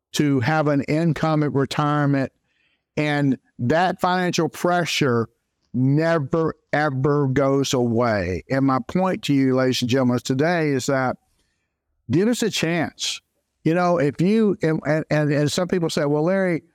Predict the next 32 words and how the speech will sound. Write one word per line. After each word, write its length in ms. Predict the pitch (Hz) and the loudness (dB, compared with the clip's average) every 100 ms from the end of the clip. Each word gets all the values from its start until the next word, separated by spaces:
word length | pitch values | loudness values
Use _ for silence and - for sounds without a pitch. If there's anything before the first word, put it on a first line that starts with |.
| _ _ _ _ - | _ _ _ _ -8
I'm 160 | 160 202 | -2 0
a 60 | |
little 160 | 208 196 | 2 2
bit 100 | 175 | 2
embarrassed 520 | 151 147 165 185 156 | 0 0 0 0 0
about 300 | 160 147 143 | 0 0 0
my 180 | 135 139 | 0 0
debt." 460 | 131 165 170 113 120 | 0 0 0 0 0
Don't 280 | 170 190 | 2 2
be. 200 | 147 143 | 2 2
We 160 | 127 165 | 2 2
don't 240 | 190 175 | 2 0
judge 420 | 143 143 147 139 - | 0 0 0 -2 -2
people, 400 | 120 - - - _ _ | -2 -2 -10 -14 _ _
okay? 420 | - - 175 151 131 _ _ _ | -20 -4 0 0 -2 _ _ _
Listen, 520 | 160 214 - 139 95 - _ _ _ _ _ _ _ - | 0 2 0 -2 -2 -8 _ _ _ _ _ _ _ -4
one 280 | 127 190 220 | 0 2 2
point 320 | 220 220 175 | 2 0 -2
four 260 | - 180 185 | 0 0 2
million 400 | 185 185 185 170 | 2 2 2 2
dollars 360 | 170 175 170 | 2 2 0
personal 440 | - 175 175 180 170 | -2 -2 0 0 0
debt. 280 | 170 170 - | 0 -2 -2
I, 140 | 139 - _ | -4 -4 _
I 100 | 139 | -2
mean, 260 | 165 156 147 | 0 0 0
I 120 | 156 | 0
figured 380 | - 190 175 156 | 0 0 0 0
it 80 | |
up, 220 | 156 135 - | 0 -2 -6
two 200 | - 220 | -4 -2
point 360 | 202 226 196 | 0 0 0